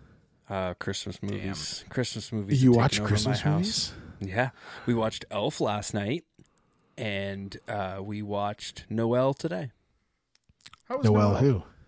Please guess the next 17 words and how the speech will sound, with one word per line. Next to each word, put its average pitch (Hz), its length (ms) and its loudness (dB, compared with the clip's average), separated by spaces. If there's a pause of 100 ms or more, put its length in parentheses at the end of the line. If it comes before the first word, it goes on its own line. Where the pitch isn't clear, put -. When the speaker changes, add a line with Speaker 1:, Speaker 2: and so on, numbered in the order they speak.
(200)
Speaker 1:
And 143 120 0
we 151 60 0
watched 147 260 -4
The 147 80 -6
Grinch 165 340 -10
as 101 160 -10
well. 98 240 -2
Noel? 131 500 0 (100)
Uh, 123 160 -2
Noel 175 280 2
is 131 100 0
very 107 220 -2
good. 104 260 -6 (300)
Anna 113 180 -4
Kendrick's 107 400 -6
in 117 80 -2
it. 165 120 -6